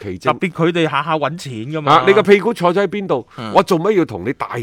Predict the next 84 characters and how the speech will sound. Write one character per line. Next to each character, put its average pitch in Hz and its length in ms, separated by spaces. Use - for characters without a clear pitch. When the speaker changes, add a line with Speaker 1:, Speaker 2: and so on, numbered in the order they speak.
Speaker 1:
英 180 220
格 165 100
蘭 101 220
整 156 180
個 190 80
英 180 180
超 180 160
聯 131 140
盟 98 180
考 117 180
慮 113 200
啊？ - 20
Speaker 2:
係。 139 260
Speaker 1:
我 226 100
降 220 200
咗 220 120
班， 226 200
英 226 140
超 233 200
都 220 120
同 139 160
我 143 140
冇 147 120
任 131 140
何 101 160
關 156 220
係。 139 160
Speaker 2:
冇 156 80
錯 160 160
啊， 147 120
佢 156 120
都 190 80
唔 180 40
會 165 120
考 147 220
慮 127 180
㗎。 117 80
Speaker 1:
我 - 0
幾 - 0
大， - 20
我 165 80
幾 165 200
大 160 100
擺 156 100
到 185 140
即 190 100
係 156 100
攬 131 280
住 139 100
你 120 140
先 139 180
啊！ 139 60
而 95 160
家。 123 100
Speaker 2:
誒， 120 60
而 107 60
家 175 120
我 180 180
有 147 220
機 214 160
會 135 160
爭 185 220
取 147 160
一 160 40
席 175 240
之 160 240
地， 123 120
咁 170 140
佢 175 120
都 220 100
係 202 60
為 139 160
自 120 160
己 180 140
嘅 165 100
生 180 340
存 104 260
去 135 160
做 117 200
最 131 180
後 113 220
嘅 127 140
一 - 60
個， 127 200